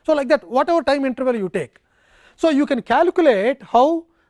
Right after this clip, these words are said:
the concentration is, uh, coming out, or, uh, the, I mean, fraction is coming out. If I plot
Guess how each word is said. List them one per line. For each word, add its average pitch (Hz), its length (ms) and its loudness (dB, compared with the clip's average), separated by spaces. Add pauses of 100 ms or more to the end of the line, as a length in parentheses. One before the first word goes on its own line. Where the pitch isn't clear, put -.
the 220 100 -4
concentration 262 760 -2
is, 226 360 -6
uh, 185 300 -2
coming 214 340 -2
out, 208 400 2 (220)
or, 190 100 -6
uh, 160 420 -8
the, 151 120 -20 (200)
I 156 60 -20
mean, 156 240 -20
fraction 262 400 -2
is 247 120 -4
coming 214 300 -2
out. 196 320 -2 (440)
If 220 160 -6
I 220 120 0
plot 262 480 0